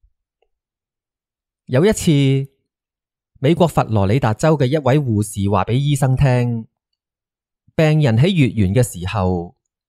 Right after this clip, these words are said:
流血更多。呢一位醫生同其他懷疑呢一種觀念嘅醫生一樣，喺當時只係一笑置之。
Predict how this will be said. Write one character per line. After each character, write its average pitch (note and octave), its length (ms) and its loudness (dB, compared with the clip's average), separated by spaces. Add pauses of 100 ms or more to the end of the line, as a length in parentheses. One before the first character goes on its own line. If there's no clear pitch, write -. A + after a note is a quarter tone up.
流 A2 260 2
血 C3+ 120 4
更 A#2+ 320 0
多。 B2+ 420 2 (1300)
呢 G#3 120 -2
一 A#3+ 40 6
位 D#3 200 4
醫 F#3+ 180 2
生 F3+ 420 2 (120)
同 A2+ 160 0
其 A2+ 140 2
他 F#3 180 2
懷 G2+ 240 0
疑 F2+ 160 -2
呢 F3 100 2
一 F3+ 60 4
種 C#3 180 0
觀 F3 220 0
念 A#2+ 160 0
嘅 A2 120 -2
醫 D3 120 -4
生 C#3 200 -2
一 C#3 40 -2
樣， E2+ 560 -2 (920)
喺 E3 140 0
當 G#3 180 4
時 G2 160 -2
只 C#3+ 140 0
係 D3+ 100 4
一 C3 100 2
笑 G#2 300 0
置 G2+ 240 -2
之。 A#2 420 0